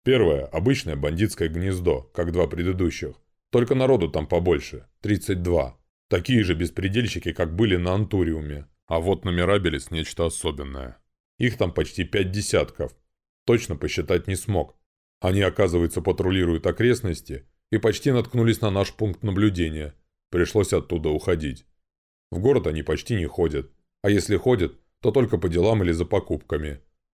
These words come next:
По слухам – Основной вид их деятельности — грабить караваны с рудников.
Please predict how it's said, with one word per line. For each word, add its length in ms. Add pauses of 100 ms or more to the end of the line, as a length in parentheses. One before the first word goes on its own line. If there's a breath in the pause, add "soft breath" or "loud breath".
(260)
По 120
слухам – 500 (300)
Основной 420
вид 180
их 140
деятельности — 580
грабить 380
караваны 440
с 100
рудников. 600